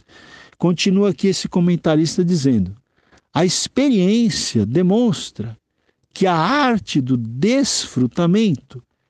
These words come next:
geralmente vem mais prontamente para aqueles que estão menos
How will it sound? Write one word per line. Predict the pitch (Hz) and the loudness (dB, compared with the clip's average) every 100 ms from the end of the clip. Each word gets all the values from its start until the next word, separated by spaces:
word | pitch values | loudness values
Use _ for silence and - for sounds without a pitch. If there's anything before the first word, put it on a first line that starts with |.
| _ | _
geralmente | 123 131 208 196 208 226 208 | -2 0 2 2 2 2 2
vem | 190 190 | 2 4
mais | 175 208 285 - | 4 2 2 -2
prontamente | - 180 170 151 127 196 196 - - - _ _ _ - | 0 0 0 0 2 2 0 -4 -14 -18 _ _ _ -2
para | 180 196 | 0 0
aqueles | 202 - 180 185 196 - | -2 0 2 2 0 -2
que | - | -4
estão | 165 - 202 196 | -4 -2 0 2
menos | 175 175 196 233 262 302 302 302 311 - - - - | 2 2 2 2 2 0 0 0 -2 -4 -10 -12 -16